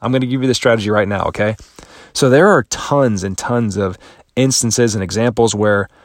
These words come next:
there's people who've refused to give up in the face of their obstacles, right? You can find 'em all over the internet. And guys, it's not gonna be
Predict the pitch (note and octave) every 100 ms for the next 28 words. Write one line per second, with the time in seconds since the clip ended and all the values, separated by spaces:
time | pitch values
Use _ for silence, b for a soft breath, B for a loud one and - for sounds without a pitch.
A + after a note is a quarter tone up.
0 | b b b b C3 B2 - G#3 G3 D3+
1 | B2+ C3 A2 A#2 - C#3 D3 - A#2+ G#2
2 | A2+ A2+ A2+ - G#2 G2 G#2+ G2+ A2+ G#2
3 | D2+ F#2 - - E2+ F#2+ G#2+ G#2+ G#2+ A#2
4 | B2 A#2+ A#2 G#2 - B B B - D3
5 | D3+ D3+ C#3 A#2 G#2+ - G#2 F#2 C#2+ _
6 | b b b b A#2+ C3 B2 A2 b b
7 | b - B2+ C3+ A#2+ C#3 C3+ B2+ C3+ A#2+
8 | A#2 A#2 A#2